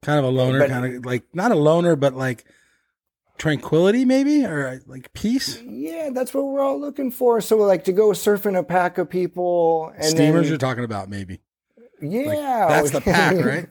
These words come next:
Speaker 1: That's the pack.
Speaker 2: Yeah. Well, and if you can, yeah, exactly. And, you know, but it's good because, like, I did the first kickflip ever there, at least on video for me and everything. And that's a good place because, uh, it's like an arena.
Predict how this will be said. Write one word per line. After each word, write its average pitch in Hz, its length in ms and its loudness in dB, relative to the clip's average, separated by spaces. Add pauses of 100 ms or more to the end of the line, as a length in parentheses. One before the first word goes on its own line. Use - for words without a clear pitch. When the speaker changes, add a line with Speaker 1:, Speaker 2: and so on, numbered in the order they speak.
(140)
Speaker 1:
That's 147 260 -4
the 160 120 -2
pack. 349 300 2
Speaker 2:
Yeah. 254 460 -2 (500)
Well, 208 140 4
and 208 120 2
if 190 120 -2
you 214 120 2
can, 208 240 0
yeah, 214 200 4
exactly. 175 580 2
And, 151 140 0
you 160 80 -4
know, 170 140 2
but 156 180 2
it's 147 280 -2
good 165 300 0
because, 143 380 0
like, 135 140 2
I 135 80 4
did 135 200 0
the 131 80 0
first 139 360 0
kickflip 135 580 0 (600)
ever 117 320 -2
there, 101 380 -6 (680)
at 131 200 0
least 151 200 2
on 123 120 0
video 135 300 2
for 117 180 -4
me 113 160 -2
and 110 100 -4
everything. 110 460 -6
And 104 360 -10 (600)
that's 147 220 2
a 156 60 2
good 139 280 0
place 151 420 2
because, 156 420 0
uh, 127 360 -2
it's 143 240 -4
like 160 140 0
an 143 80 4
arena. 139 680 2